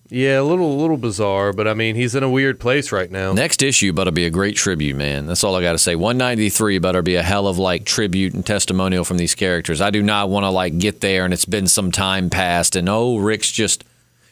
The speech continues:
Speaker 2: and, and Robert Kirkman did say in the editorials that Rick's, Rick will forever be a presence on there, like, in the sense of
Speaker 1: Mm-hmm.
Speaker 2: be referenced in the way they, they guide things and do things. So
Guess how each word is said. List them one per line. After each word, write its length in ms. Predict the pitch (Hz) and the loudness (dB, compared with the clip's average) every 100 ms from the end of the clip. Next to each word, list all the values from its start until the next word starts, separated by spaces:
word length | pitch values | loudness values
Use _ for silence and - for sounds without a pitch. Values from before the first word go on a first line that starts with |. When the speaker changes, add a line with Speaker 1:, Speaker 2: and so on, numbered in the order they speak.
| - | -2
Speaker 2:
and, 260 | 139 143 | -2 0
and 180 | 175 170 | 0 2
Robert 300 | 175 226 226 | 2 2 0
Kirkman 300 | 208 196 185 | -2 0 0
did 160 | 190 156 | 0 2
say 200 | 175 185 | 2 2
in 60 | |
the 140 | 165 156 | 2 2
editorials 640 | 143 151 180 170 123 107 | 2 0 2 2 0 0
that 160 | 120 113 | -2 -2
Rick's, 800 | 120 120 123 143 - - - - _ _ | -4 -2 0 0 2 2 0 -4 _ _
Rick 300 | 110 135 - | 0 0 0
will 140 | 127 123 | 0 0
forever 480 | - 110 131 117 | 2 4 4 2
be 140 | 104 104 | 2 2
a 60 | |
presence 540 | 90 120 113 95 87 - | 0 0 0 0 -2 -2
on 200 | 92 85 | 0 0
there, 260 | 85 85 87 | 0 0 0
like, 220 | 85 92 | 0 -2
in 60 | |
the 80 | 92 | -2
sense 300 | - 104 92 | 0 0 0
of 100 | 90 | -2
Speaker 1:
Mm-hmm. 100 | 78 | -2
Speaker 2:
be 140 | 87 92 | -2 0
referenced 640 | 95 110 - 110 101 - | 0 0 0 -2 0 0
in 140 | 87 | 0
the 80 | 87 | 0
way 180 | 90 98 | 0 0
they, 180 | 92 90 | 0 -2
they 220 | 85 95 | -2 -2
guide 480 | 82 98 101 101 104 | 0 0 0 -2 -2
things 340 | 104 101 95 | -2 0 -2
and 160 | 87 80 | -2 -4
do 180 | 98 95 | -2 -2
things. 520 | - 98 95 92 90 | -2 -2 0 -2 -4
So 340 | - 87 80 | -2 -2 -2